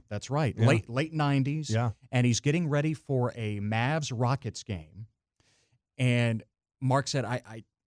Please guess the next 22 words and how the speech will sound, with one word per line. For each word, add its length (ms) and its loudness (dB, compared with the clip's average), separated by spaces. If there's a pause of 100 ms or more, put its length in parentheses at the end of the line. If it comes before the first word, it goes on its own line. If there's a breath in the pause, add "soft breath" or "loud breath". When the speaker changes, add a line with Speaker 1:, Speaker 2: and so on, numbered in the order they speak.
(320)
Speaker 1:
I'm 120 -20
paraphrasing, 540 -2
I, 160 0
I 80 -8
had 160 -2
to 40 -8
stop 340 -2
myself 640 -8 (180)
because 640 0 (220)
I'm 180 0
writing 420 2
on 120 4
my 160 0
chart 540 -6 (320)
the 60 2
names 520 2 (120)
Charles 520 -2
Barkley 680 -2
and 160 2
Speaker 2:
Hmm. 80 4
Speaker 1:
Hakeem 560 -2
Olajuwon, 1500 0